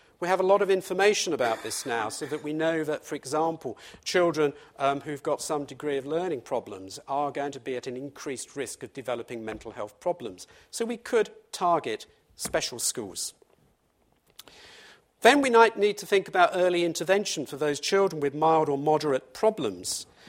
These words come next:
who could be helped, but they don't need the interventions of specialist clinics. The fourth level is treatment,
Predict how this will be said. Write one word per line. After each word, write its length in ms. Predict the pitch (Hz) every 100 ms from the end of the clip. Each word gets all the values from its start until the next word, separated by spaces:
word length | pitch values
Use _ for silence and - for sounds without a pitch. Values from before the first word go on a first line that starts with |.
| - -
who 340 | 202 196 -
could 280 | - 240 -
be 100 | 190
helped, 600 | 180 - 240 110 - - - _ _ _ _ -
but 280 | 170 165 -
they 100 | 156
don't 260 | 160 160 156
need 280 | 147 123 -
the 120 | 131
interventions 640 | 131 127 131 117 - 113
of 80 | 117
specialist 640 | - 135 123 - 107 -
clinics. 640 | - 135 98 - - - - _ _ _ _ _ _ _ _ _ _ _ - - _ _ _
The 60 | 165
fourth 300 | 262 247 214
level 240 | 185 165
is 140 | 135
treatment, 580 | - 180 170 185 233 -